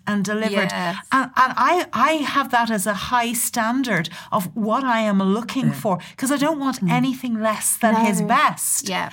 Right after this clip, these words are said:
Speaker 1: and, and the fullness. And in different seasons, I think we've had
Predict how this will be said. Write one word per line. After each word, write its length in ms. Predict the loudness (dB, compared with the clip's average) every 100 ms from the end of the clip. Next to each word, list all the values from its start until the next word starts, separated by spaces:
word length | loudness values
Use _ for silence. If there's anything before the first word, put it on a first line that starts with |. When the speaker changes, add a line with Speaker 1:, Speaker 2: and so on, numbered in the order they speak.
| 0
Speaker 1:
and, 220 | 0 2
and 160 | 0 0
the 60 |
fullness. 360 | -2 -2 -2 -4 -2
And 140 | -4 -2
in 180 | -2 0
different 360 | 0 -2 -2
seasons, 600 | 0 0 0 0 -2 -2 -6 -14 -20 -8
I 80 | -4
think 180 | -2 -4
we've 140 | -2 -2
had 140 | -2